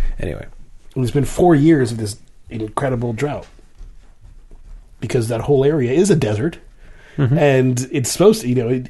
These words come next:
Speaker 2: it, it, when the, when the general area sort of heats up, it goes back to being <laughs> desert as opposed to being sort of more lush.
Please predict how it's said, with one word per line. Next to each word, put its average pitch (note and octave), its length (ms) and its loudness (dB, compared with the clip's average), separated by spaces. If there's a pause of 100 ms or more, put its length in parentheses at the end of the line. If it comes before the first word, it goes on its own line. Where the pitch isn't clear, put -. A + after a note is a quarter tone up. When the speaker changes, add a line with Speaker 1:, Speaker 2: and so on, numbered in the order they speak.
Speaker 2:
it, A#2 160 -12
it, C#3+ 100 -6 (240)
when C3 220 0
the, B2 340 0
when B2+ 480 -4 (380)
the C#3+ 160 0
general D3 480 2
area C#3 280 2
sort C3+ 160 0
of A2 60 0
heats C3+ 220 -4
up, E3+ 240 -2 (800)
it A#2+ 140 -8
goes C#3 220 2
back A#2+ 280 -2
to C3 80 -2
being A#2+ 520 0 (160)
<laughs> - 200 -16
desert C3+ 320 0
as A2+ 100 -4
opposed A#2 320 -4
to A2+ 60 -8
being A2+ 460 -2
sort A2+ 180 -6
of G#2+ 40 -4
more A2 200 -4
lush. A#2 360 -10